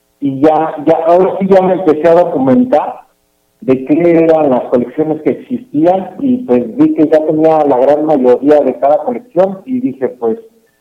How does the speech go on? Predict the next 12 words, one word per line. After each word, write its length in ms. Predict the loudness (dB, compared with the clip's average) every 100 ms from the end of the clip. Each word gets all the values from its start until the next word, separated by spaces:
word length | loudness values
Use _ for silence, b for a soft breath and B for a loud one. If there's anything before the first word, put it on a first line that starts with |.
| _ _ _
pues, 140 | 0 0 -2 -10 0
la 200 | 4 4
de 160 | 4 4
las 240 | 4 0 -2
que 80 |
me 140 | 0 0
faltan 520 | 2 0 2 0 0
me 120 | 0
gustan 760 | 0 0 -2 0 2 2 -2 -4
casi 260 | -4 -4 -4 0
todas, 300 | 2 2 2
entonces, 480 | 0 0 0 0 -6